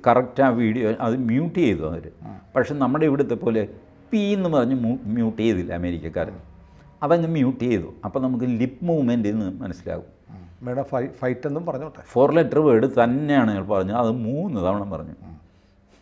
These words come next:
Speaker 1: അല്ലേ? അത് വെടിവെച്ചവനോടാണ് പറഞ്ഞത്. "എന്നെ നീ ഒന്നും ഞൊട്ടാനില്ല" എന്ന്
Speaker 2: അതെ, അതെ,
Speaker 1: പറഞ്ഞിട്ട്.
Speaker 2: അതെ. <laughs> അത് പുതിയ അറിവാണ്. ടി ജി പറഞ്ഞപ്പോഴാണ് എല്ലാ-, ഞാൻ, ഞാനും ശ്രദ്ധിച്ചത്.
Speaker 1: അത് ഇപ്പ look at American video. ഈ
Speaker 2: ഉം.
Speaker 1: മാതൃഭൂമിയുടെ വീഡിയോയിൽ പോരുത്, അവരുടെ വെബ്സൈറ്റിൽ ഇതെല്ലാം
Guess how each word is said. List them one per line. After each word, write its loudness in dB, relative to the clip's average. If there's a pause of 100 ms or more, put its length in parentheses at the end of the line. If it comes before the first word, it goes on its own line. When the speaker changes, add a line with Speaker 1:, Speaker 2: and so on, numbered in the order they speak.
(240)
Speaker 1:
അല്ലേ? -6 (100)
അത് 0
വെടിവെച്ചവനോടാണ് 4
പറഞ്ഞത്. 0 (380)
"എന്നെ 0
നീ -2
ഒന്നും -4
ഞൊട്ടാനില്ല" 4
എന്ന് -4
Speaker 2:
അതെ, 0
അതെ, 2
Speaker 1:
പറഞ്ഞിട്ട്. -2
Speaker 2:
അതെ. -10 (720)
<laughs> -4
അത് 4
പുതിയ 4
അറിവാണ്. 8
ടി 0
ജി 2
പറഞ്ഞപ്പോഴാണ് 4
എല്ലാ-, 0
ഞാൻ, -2
ഞാനും 0
ശ്രദ്ധിച്ചത്. -6
Speaker 1:
അത് 0
ഇപ്പ -2 (480)
look 0
at -10 (140)
American 4 (100)
video. -4
ഈ -6
Speaker 2:
ഉം. -10 (340)
Speaker 1:
മാതൃഭൂമിയുടെ 2
വീഡിയോയിൽ 4
പോരുത്, 2
അവരുടെ 0
വെബ്സൈറ്റിൽ 0
ഇതെല്ലാം 4